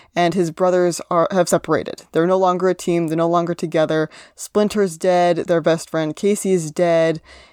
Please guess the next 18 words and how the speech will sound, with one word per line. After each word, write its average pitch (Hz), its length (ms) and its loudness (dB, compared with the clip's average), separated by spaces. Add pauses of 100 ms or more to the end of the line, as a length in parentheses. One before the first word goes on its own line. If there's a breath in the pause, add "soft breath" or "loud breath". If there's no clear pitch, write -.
(140 loud breath)
and 165 540 -2 (160)
everything 196 400 0
is 160 180 -2
just, - 340 -4 (160)
you 170 120 -4
know, 113 240 -4 (100)
terrible 160 680 2
and 151 360 -4 (440)
post-apocalyptic, - 760 0 (300)
basically. - 460 -10 (260)
The 247 120 -2
interesting 320 420 -2
thing 208 180 0
about 180 260 -2
this 165 220 -4
episode 156 600 -4
is 160 160 -6
that 175 460 0